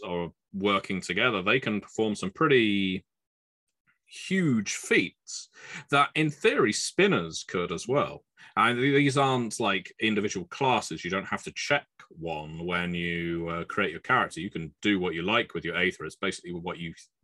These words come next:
say you're doing with it. Um, but where a spinner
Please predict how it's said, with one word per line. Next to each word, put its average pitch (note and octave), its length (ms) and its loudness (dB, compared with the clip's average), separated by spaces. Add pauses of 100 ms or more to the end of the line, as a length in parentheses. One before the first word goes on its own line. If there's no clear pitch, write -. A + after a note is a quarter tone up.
say - 380 0
you're E2 360 -2
doing F#2+ 300 0
with D#2+ 140 -10
it. - 840 -14
Um, F#2 360 2 (500)
but F#2+ 480 2
where G#2 240 4
a - 40 0
spinner G#2 580 2